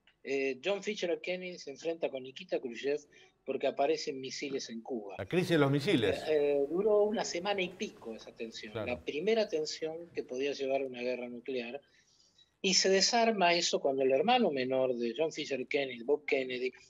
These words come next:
Speaker 1: va a la embajada de Rusia en Washington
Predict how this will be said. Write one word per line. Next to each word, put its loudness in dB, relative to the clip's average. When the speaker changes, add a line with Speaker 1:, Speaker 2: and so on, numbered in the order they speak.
Speaker 1:
va 6
a 4
la 4
embajada 4
de 4
Rusia -2
en -8
Washington -2